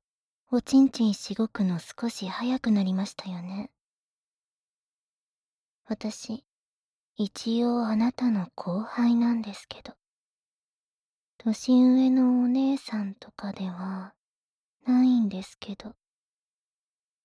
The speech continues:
自分よりも年下の女の子に赤ちゃん扱いされて、おちんちん、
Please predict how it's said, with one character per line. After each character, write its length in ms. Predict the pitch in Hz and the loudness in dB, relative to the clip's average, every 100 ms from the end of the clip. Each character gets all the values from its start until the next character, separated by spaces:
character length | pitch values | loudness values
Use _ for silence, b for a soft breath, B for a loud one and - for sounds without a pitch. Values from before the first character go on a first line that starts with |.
| _ _ - - | _ _ -16 -6
自 160 | 220 | -2
分 360 | 226 240 247 254 | 2 4 6 4
よ 120 | 254 | 4
り 140 | 254 | 4
も 160 | 226 202 | 2 0
年 380 | - 196 - 214 | -4 -8 -6 -6
下 260 | - 226 | -6 -4
の 320 | 220 220 208 208 | 0 0 0 0
女 320 | 214 220 226 | 0 0 -2
の 140 | 220 | -4
子 160 | - 185 | -6 -6
に 200 | 175 165 | -6 -8
赤 280 | 175 - 208 | -10 -10 -10
ち 160 | - | -4
ゃ 60 | 233 | -2
ん 140 | 233 | 0
扱 360 | 240 - - 226 | -2 -6 -8 -6
い 100 | 208 | -6
さ 180 | - 190 | -6 -10
れ 140 | 190 - | -10 -12
て、 320 | - 208 240 B B B B B B - | -12 -12 -12 B B B B B B -8
お 80 | 233 | -8
ち 180 | - 262 | 0 0
ん 120 | 262 | 0
ち 200 | - 233 | -4 -6
ん、 200 | 220 | -4